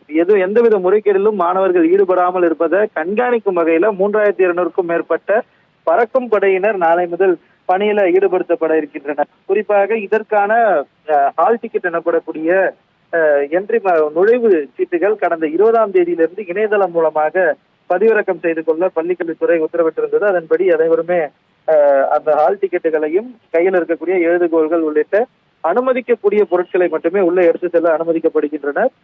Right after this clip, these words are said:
மார்ச் ஒன்றாம் தேதி தமிழ் மொழி பாடத்துடன் தொடங்கக்கூடிய தேர்வுகள், மார்ச் ஐந்தாம் தேதி ஆங்கில மொழியிலும், மார்ச் எட்டாம் தேதி பல்வேறு பாடங்கள், வகையான பாடங்களுக்கும், மார்ச் பதினொன்றாம் தேதி, பதினைந்தாம் தேதி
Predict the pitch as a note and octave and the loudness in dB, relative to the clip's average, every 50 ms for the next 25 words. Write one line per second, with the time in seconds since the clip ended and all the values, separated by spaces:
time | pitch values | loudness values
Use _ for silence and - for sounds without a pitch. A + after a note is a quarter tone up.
0 | _ _ _ _ _ E3+ F3 G#3 A#3+ G3+ - G3+ F#3 F3+ G3+ G#3+ G#3 G3+ F#3+ F#3 | _ _ _ _ _ -4 -2 -2 -2 -2 -2 -2 -2 0 0 -2 0 0 0 0
1 | F#3 G#3+ F#3+ - E3 E3 G3 G#3+ G#3 G#3 G3 F#3 F3+ - E3+ E3 E3 - E3+ E3+ | 0 -2 -4 -4 -2 -2 0 0 0 2 0 0 2 0 0 0 0 0 -2 -2
2 | F#3 F3+ E3+ E3+ D#3+ E3 E3 D3+ - D#3+ D#3 D3+ - E3 E3+ E3+ E3+ D#3+ F3 G3+ | -2 -2 -2 -2 -2 -2 -4 -6 -4 -2 -2 -2 0 0 2 2 2 2 2 2
3 | G#3 F3 D#3+ D#3+ F3 F3 - E3+ E3 E3 E3+ F3 E3 D#3 D3+ D3+ D3+ D3+ F#3 F3+ | 2 2 0 -2 -2 -2 -2 -4 -4 -2 -2 -4 -4 -4 -4 -6 -2 0 0 0
4 | D3+ - _ _ _ _ _ _ - D#3 F#3 G#3+ A3 A3 G#3+ G3 F3 F3+ E3 E3 | 0 -2 _ _ _ _ _ _ -4 -2 -2 0 0 0 0 0 0 0 0 0
5 | D#3+ D#3 F3 G#3+ A3+ G#3 F3+ F#3 F#3+ - F#3 F3 E3+ - G3 G3 G3 F#3+ F3 F3 | 0 0 -2 -2 0 0 0 0 0 0 -2 -2 0 0 0 0 0 0 -2 -4
6 | E3+ E3 G3 A3+ A#3+ A#3+ - _ _ _ _ _ _ _ _ _ _ _ _ - | -4 -4 -4 -6 -8 -8 -12 _ _ _ _ _ _ _ _ _ _ _ _ -2
7 | F3 G3 G#3 A3 G#3 G3+ F#3+ - E3+ E3+ F#3+ G#3 G3+ F#3+ F#3 E3+ D3 D3 D#3 D#3+ | 0 2 2 2 2 0 0 0 0 0 0 0 -2 -2 -2 -4 -2 -2 -4 -2
8 | F3 G3 G3 F#3 F3+ - - D#3+ D#3+ E3 E3 D#3+ D3+ D3 - - G#3+ G#3+ F#3 E3 | -2 -2 -2 -2 -2 -2 -2 -2 -2 -2 -2 -4 -6 -4 -4 -6 -6 -2 -2 -2
9 | E3 D#3 - _ - E3 E3+ - G3 G3 G3 F#3+ F3 E3+ E3+ E3 E3 D#3+ F#3 F#3+ | -2 -2 -4 _ -4 -4 -2 -2 -2 0 0 0 0 0 -2 -2 -2 -2 -4 -8
10 | G3 - _ E3+ D#3+ E3 E3+ F#3+ G3+ G#3 G3 G3 F#3 E3+ D#3+ D#3+ D#3+ D#3 F3 G#3+ | -10 -6 _ 0 0 0 0 0 -2 -2 0 0 -2 -2 -2 -6 -8 -8 -8 -10
11 | A#3 | -10